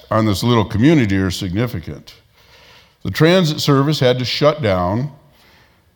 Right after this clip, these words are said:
because they had no cash to continue operating. Hundreds of people had come to rely on the service to get medical appointments, medical treatment, dialysis, get to work, get to school.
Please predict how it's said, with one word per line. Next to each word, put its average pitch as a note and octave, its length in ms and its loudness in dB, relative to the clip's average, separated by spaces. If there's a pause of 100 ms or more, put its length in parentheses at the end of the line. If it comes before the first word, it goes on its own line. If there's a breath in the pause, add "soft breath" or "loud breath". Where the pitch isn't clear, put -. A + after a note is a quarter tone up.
(140)
because A#2 320 2
they A#2 120 2
had A2 200 2
no B2+ 260 4
cash G#2+ 600 0 (220)
to - 240 -6
continue G#2+ 420 -2
operating. F2+ 640 -2 (1000 soft breath)
Hundreds C#3+ 340 4
of C3 140 -2
people D#3 320 0
had G2+ 160 -2
come C3+ 180 0
to A#2+ 80 -2
rely A2 800 4
on G#2 140 0
the F#2+ 80 -2
service A2 400 -2
to A2+ 100 -6
get G2+ 220 -6
medical A#2 400 0
appointments, A#2+ 640 0
medical F2+ 340 -6
treatment, C3+ 580 0 (400 loud breath)
dialysis, C3 960 2 (140 loud breath)
get A2+ 160 -4
to F#2 80 -6
work, C3+ 460 0 (260)
get A2+ 160 -6
to F#2+ 80 -4
school. C3+ 760 -2